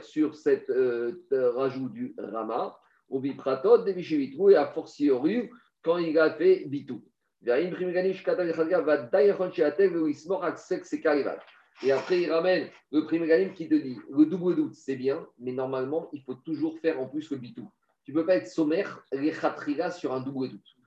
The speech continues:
Les khatriga, tu dois faire l'abdika et le bitou. Et après, éventuellement, t'appuyer sur un double doute. Mais les khatriga commencer avec des doubles doutes, ça, c'est la porte ouverte à tout et n'importe quoi. Après, on avait dit, dans Saïf Katan Dalet du Mishnah Berurah,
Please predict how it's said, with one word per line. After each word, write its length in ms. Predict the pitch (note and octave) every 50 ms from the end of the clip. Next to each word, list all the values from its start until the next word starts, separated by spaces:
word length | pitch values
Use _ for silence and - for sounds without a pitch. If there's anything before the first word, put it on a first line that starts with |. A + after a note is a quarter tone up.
| _ _ _ _ _ _
Les 140 | - D3 D#3+
khatriga, 480 | D#3+ E3 D#3+ - - D#3+ D#3+ F3+ F#3+
tu 100 | - -
dois 240 | D3+ C#3+ D3+ D3+ D3+
faire 260 | - D3+ C3+ B2 G#2+
l'abdika 680 | G#2+ A#2 B2 C3 B2 B2 B2 - C3 C3 C3 D#3 - -
et 140 | - C#3+ D3
le 80 | C#3+ D3
bitou. 440 | C3+ C3 - - A#2+ C3+ D#3 F3+ - - - - -
Et 100 | D3 D3
après, 560 | C#3 - - - - G3 A#3 A#3+ G#3+ E3 C#3+ - - - - - _ - -
éventuellement, 680 | E3+ F3+ F3+ G3 F#3 - - E3+ E3+ E3 F3 G3 A3 A3+
t'appuyer 420 | - F3+ D#3+ - - E3+ F#3+ F3+
sur 240 | D#3 - - D#3+ D3+
un 100 | D#3 D#3
double 300 | D3 D3 D3+ D3 D3 C#3
doute. 200 | C3 A#2+ A2 - -
Mais 160 | A2+ B2+ D3
les 120 | D3+ D#3+
khatriga 420 | D#3 D#3+ F3 E3 E3 E3+ F3 E3+ C#3+
commencer 360 | - D3+ D3+ D#3 D3 D3+ D#3+
avec 160 | C#3+ C3+ B2 B2
des 100 | C3+ C#3+
doubles 320 | C3+ D3 D3 C#3+ C#3+ B2+
doutes, 260 | C#3+ F3 G3+ F#3+ - - _ _ _ _ _ _ _
ça, 100 | D#3 D#3
c'est 140 | D#3 - C#3
la 100 | C#3 C#3
porte 180 | C#3 A#2+ -
ouverte 280 | - C3+ E3+ D#3+ - -
à 80 | C#3
tout 220 | C3+ - D3 D3+ D#3 -
et 80 | D3
n'importe 360 | C#3 B2+ G2 G2 - - -
quoi. 200 | F2+ - - - _ _ _ _ _ _ _ _ _ _ _ _ C3
Après, 200 | D3 - - G3
on 100 | G#3+ G#3
avait 300 | G#3 G3+ G3+ G3+ G3+ F#3+
dit, 480 | F3 G#3 G#3+ G#3+ G#3+ G#3+ G#3+ F#3+ - -
dans 220 | E3 F3 F3+ F3+
Saïf 280 | F3 - F#3 F3 E3 -
Katan 360 | - F3 - - E3+ E3 E3
Dalet 240 | D#3+ E3+ E3+ F3+ F3
du 100 | - E3
Mishnah 240 | E3 D#3 - E3+ D#3+
Berurah, 320 | D#3+ D3 A#2+ - - -